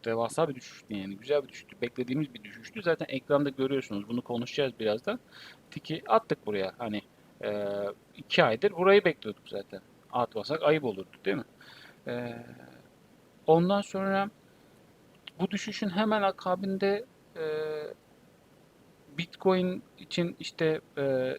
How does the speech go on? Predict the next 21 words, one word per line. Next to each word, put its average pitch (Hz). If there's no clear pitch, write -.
şey 151
dendi, 107
çok 156
özür 143
dilerim, 120
Ethereum 151
için 131
E 139
T 143
F'lerin 143
onaylanabileceği, 143
e, 127
vadeli 131
E -
T 131
F'lerin 135
onaylanabileceği, 135
e, -
haberi 127
geldi. 95
Ama 226